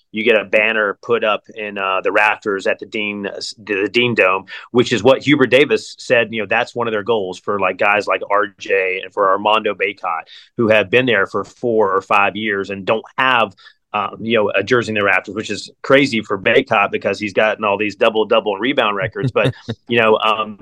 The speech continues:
and then, you know, of course, R J, you know, probably the A C C player of the year and contention for national player of the year. So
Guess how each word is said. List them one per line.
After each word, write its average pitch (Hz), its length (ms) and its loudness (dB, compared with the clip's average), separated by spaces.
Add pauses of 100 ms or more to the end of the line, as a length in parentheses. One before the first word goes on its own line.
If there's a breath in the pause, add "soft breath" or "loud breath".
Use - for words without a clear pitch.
(140)
and 143 160 0
then, 143 200 0
you 143 100 -2
know, 123 140 0
of 117 180 -10
course, - 420 -8
R 131 180 2
J, 117 260 -2
you 113 200 -10
know, 107 180 -4 (360 soft breath)
probably 123 400 0
the 113 160 -4
A 131 60 2
C 127 160 -10
C 127 160 -6
player 117 260 2
of 110 80 0
the 107 80 -2
year 113 160 2
and 127 300 -2
contention 139 520 -2
for 113 140 -4
national 113 400 -2
player 98 140 -2
of 92 60 -6
the 95 60 -6
year. 95 120 -6
So 131 240 4